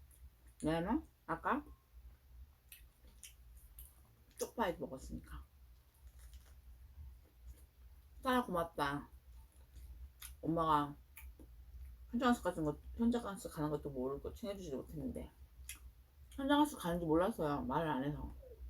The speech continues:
그래서 용돈도 안 줬는데 사왔더라고요.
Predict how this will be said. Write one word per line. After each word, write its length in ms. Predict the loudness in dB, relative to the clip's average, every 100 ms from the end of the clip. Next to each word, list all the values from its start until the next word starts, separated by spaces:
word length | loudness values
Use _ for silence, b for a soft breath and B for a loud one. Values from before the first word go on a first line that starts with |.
| -14 -18 -18 -18 -20 -20 -20 -16 0
그래서 140 | 2
용돈도 340 | 4 2 4 4
안 100 | 4
줬는데 720 | 4 4 2 -2 -4 -6 -8 -14 -6 2
사왔더라고요. 680 | 4 4 0 0 -2 -6